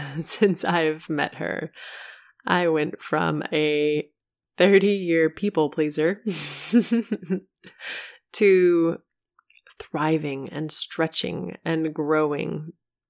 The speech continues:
so much that friends and <laughs> people I used to work with would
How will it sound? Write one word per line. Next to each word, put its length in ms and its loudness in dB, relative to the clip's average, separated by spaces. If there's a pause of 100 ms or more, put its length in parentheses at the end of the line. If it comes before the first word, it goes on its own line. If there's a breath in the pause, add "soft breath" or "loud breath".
(680)
so 220 2
much 360 2
that 400 -2 (1000)
friends 500 0
and 480 -2 (720 loud breath)
<laughs> 680 -16
people 300 2
I 60 6
used 300 4
to 80 2
work 280 2
with 200 4 (1400)
would 300 2